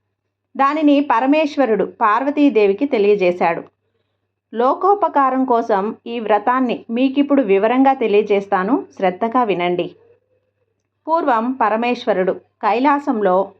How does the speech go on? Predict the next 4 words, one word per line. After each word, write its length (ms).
సింహాసనంపై 920
ఆసీనులై 680
కూర్చొని 420
ఉండగా, 640